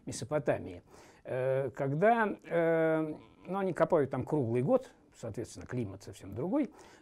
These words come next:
но там есть селения, э, которые ничем не занимаются, кроме как раскопками. То есть это профессиональные землекопы.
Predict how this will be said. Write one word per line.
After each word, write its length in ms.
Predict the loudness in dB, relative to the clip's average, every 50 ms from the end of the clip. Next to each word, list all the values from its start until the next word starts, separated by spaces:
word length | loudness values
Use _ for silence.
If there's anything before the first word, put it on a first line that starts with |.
| _
но 120 | -4 -4 0
там 200 | 0 2 2 2
есть 260 | 4 4 2 2 2
селения, 1000 | 0 0 2 4 4 4 6 6 6 6 6 6 6 6 4 2 0 -4 -8 -12 -16 -20 -20 -20 -20 _ -20 -14 -8
э, 960 | -6 -4 -4 -4 -4 -4 -4 -4 -4 -6 -6 -6 -8 -8 -8 -10 -10 -12 -12 -12 -14 -14 -14 -12 -14 -14 -14 -14 -14 -14 -14 -16 -18 -18 -20 _ _
которые 1040 | _ -2 -2 -2 -2 2 _ 8 8 10 10 10 10 10 10 10 10 8 6 2 -2 -2
ничем 420 | -2 -2 -2 0 0 2 2 4
не 120 | 4 4 4
занимаются, 840 | 4 4 2 2 4 4 2 4 4 4 2 2 0 -2 -6 -6 -6
кроме 480 | 0 2 6 6 6 6 4 2 0
как 280 | 0 2 0 0 0 0
раскопками. 920 | 0 0 0 0 -4 -2 -2 -2 -2 -2 -6 -12 -14 -14 -14 -16 -18 -14 _
То 60 | -4
есть 240 | -4 -4 -4 -8 -8 _
это 220 | -2 0 0 0
профессиональные 1000 | 0 2 2 2 2 2 0 -2 0 0 2 2 2 2 2 2 2 2 2 2
землекопы. 920 | 2 2 2 2 4 6 6 6 4 4 2 2 2 2 2 -2 -8 -8 -8